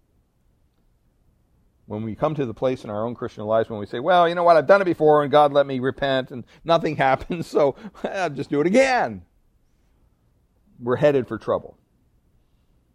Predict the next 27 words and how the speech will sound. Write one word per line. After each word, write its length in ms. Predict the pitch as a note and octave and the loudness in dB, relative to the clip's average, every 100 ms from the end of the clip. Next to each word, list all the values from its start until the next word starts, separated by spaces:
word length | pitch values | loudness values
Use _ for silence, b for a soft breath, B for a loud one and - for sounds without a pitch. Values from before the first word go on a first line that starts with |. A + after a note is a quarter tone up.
| _ _ | _ _
When 120 | A2 | -10
we 80 | G#2+ | -6
start 280 | - D3+ D#3+ | 2 2 2
to 80 | A#2+ | -6
think 200 | C#3 B2+ | -8 -6
that 80 | |
we're 100 | G#2+ | -6
getting 260 | A#2 C3 A#2 | -4 -4 -2
away 240 | G#2 A2+ | -2 -2
with 160 | A2 G#2 | -2 -6
sin 340 | - A#2+ F#2+ | -8 -10 -8
with 140 | G2 G2+ | -12 -10
no 120 | G#2 | -10
consequences, 720 | - G2+ G2+ F#2+ F#2+ F2 F2+ | -6 -8 -10 -16 -16 -16 -16
we 120 | - F#2 | -12 -10
had 100 | F2 | -4
better 220 | G#2 G#2+ | -4 -4
look 200 | G#2 G2+ | -8 -10
out, 220 | - - | -14 -14
because 300 | G2 - E2+ | -20 -18 -18
chastisement 720 | - G#2 G#2 - A2+ A2 F#2+ | -12 -10 -10 -8 -8 -8 -14
is 60 | - | -14
not 180 | A2+ - | -14 -14
too 140 | C#3 - | -14 -8
far 300 | G#2 F2+ - _ _ _ _ _ | -8 -8 -14 _ _ _ _ _
to 80 | A#2+ | -12
follow. 440 | A2 F#2 D#2 B1 | -4 -4 -4 -12